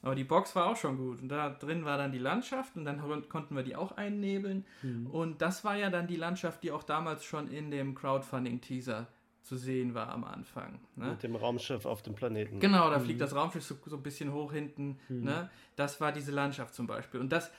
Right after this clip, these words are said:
Speaker 1: das stimmt, das war so. Da, da hat man sofort gedacht, ah, wie geil, der Douglas Trumbull, was war der wieder gut? Und
Speaker 2: Mhm.
Speaker 1: jetzt müssen wir auch so ein Ding bauen,
Speaker 2: <laughs>
Speaker 1: ne? <laughs> Und,
Speaker 3: Ja.
Speaker 1: äh, ja, das ist so ein Beispiel, ne? Also, so ist es manchmal gelaufen.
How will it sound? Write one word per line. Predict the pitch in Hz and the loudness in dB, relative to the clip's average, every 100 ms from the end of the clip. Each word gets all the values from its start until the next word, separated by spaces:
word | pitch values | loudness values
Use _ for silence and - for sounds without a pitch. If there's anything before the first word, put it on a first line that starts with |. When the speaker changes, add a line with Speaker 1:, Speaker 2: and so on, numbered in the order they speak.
| - | -6
Speaker 1:
das | 147 | -4
stimmt, | - 196 | 2 4
das | 139 | 4
war | 165 185 | 4 2
so. | 135 | 2
Da, | 123 131 135 135 | -2 -4 -6 -4
da | 143 139 | 0 0
hat | 170 180 | 0 0
man | 165 151 | -2 0
sofort | 202 226 214 208 | 0 0 0 0
gedacht, | 185 196 190 - - | -2 2 2 0 -6
ah, | 175 208 | -4 -2
wie | 180 180 | -2 -2
geil, | 190 220 220 196 | -4 -2 -2 0
der | 180 | -2
Douglas | 170 190 190 180 | -2 -2 -2 -4
Trumbull, | - 180 208 196 190 185 165 | 4 4 4 4 4 2 0
was | 160 | -2
war | 180 | 2
der | 175 160 | 2 4
wieder | 160 | 2
gut? | 160 170 175 - - | 2 2 0 -2 -6
Und | 165 117 | -2 0
Speaker 2:
Mhm. | 110 | 2
Speaker 1:
jetzt | 170 175 | 0 4
müssen | 190 185 180 | 4 6 6
wir | 160 170 | 6 6
auch | 170 | 6
so | 147 | 2
ein | 131 | 2
Ding | 139 127 | 0 0
bauen, | 127 127 127 | 2 2 0
Speaker 2:
<laughs> | 139 | -2
Speaker 1:
ne? | 151 196 - - - - | 0 0 -2 -14 2 8
<laughs> | 330 - 294 320 - - - - 339 277 - | 8 10 10 10 6 2 -2 -2 0 0 0
Und, | - 180 151 - | 6 6 6 0
Speaker 3:
Ja. | - 151 151 | -2 2 0
Speaker 1:
äh, | 151 - | -2 -2
ja, | 170 202 135 | 8 8 10
das | 160 175 | 8 6
ist | 185 180 | 2 0
so | 180 | 4
ein | 165 180 | 4 6
Beispiel, | 180 160 - 117 113 | 6 4 4 -4 -2
ne? | 143 226 - - | 0 -2 -4 -14
Also, | - 135 139 135 131 - - - | -6 -2 0 0 -2 -4 -8 -10
so | 131 | -6
ist | 147 175 | -6 -4
es | 160 | -4
manchmal | 160 175 151 | -4 -4 -2
gelaufen. | 151 139 135 - | 0 0 -2 -10